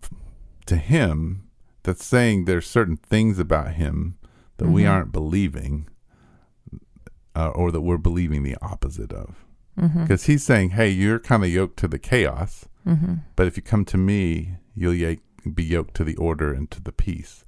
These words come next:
Speaker 2: Mm-hmm.
Speaker 1: And we're like, "Well, I don't know if you're that ordered." <laughs> I don't know
Speaker 2: Feels
Speaker 1: if you're
Speaker 2: pretty
Speaker 1: that peaceful.
Speaker 2: dangerous and wild.
Speaker 1: Yes.
Speaker 2: Mm-hmm.
Speaker 1: And so I think that's a, a other, another thing that this, this passage confronts and this model deals with. I don't
Speaker 2: Yeah.
Speaker 1: know. Do you have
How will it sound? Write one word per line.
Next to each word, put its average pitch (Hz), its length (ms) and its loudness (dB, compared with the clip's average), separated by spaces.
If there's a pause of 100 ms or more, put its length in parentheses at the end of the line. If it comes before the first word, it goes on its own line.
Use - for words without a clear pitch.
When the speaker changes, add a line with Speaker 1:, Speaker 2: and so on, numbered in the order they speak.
Speaker 2:
Mm-hmm. 175 260 0 (380)
Speaker 1:
And 82 100 -2
we're 85 120 0
like, 78 180 -4
"Well, 80 140 0
I 85 40 2
don't 80 140 -2
know 82 140 0
if 69 80 -6
you're 73 100 0 (100)
that 67 120 -8
ordered." 67 360 -6
<laughs> - 960 -6 (760)
I 80 60 0
don't 92 140 0
know 208 80 2
Speaker 2:
Feels 175 140 2
Speaker 1:
if - 40 -12
you're 175 60 4
Speaker 2:
pretty 190 180 4
Speaker 1:
that 170 60 -4
peaceful. 165 160 0
Speaker 2:
dangerous 175 460 2
and 151 140 0
wild. 143 540 0
Speaker 1:
Yes. - 400 -2
Speaker 2:
Mm-hmm. 175 240 4
Speaker 1:
And 85 200 2
so 92 140 4
I 85 100 2
think 82 180 -2
that's 76 280 0
a, 76 80 -2 (120)
a 73 120 -2 (140)
other, - 440 -8
another 71 300 -4
thing 71 240 -4
that 78 100 -14
this, - 260 -12 (180)
this - 240 -18 (320)
passage - 460 -14
confronts - 480 -12 (1040)
and 76 140 0
this 71 120 -8
model 69 360 -6 (180)
deals 71 240 -8
with. - 140 -14 (280)
I - 40 -18 (480)
don't - 80 2
Speaker 2:
Yeah. 147 80 2
Speaker 1:
know. 131 60 -8 (500)
Do - 80 -4
you 82 60 0
have 85 80 0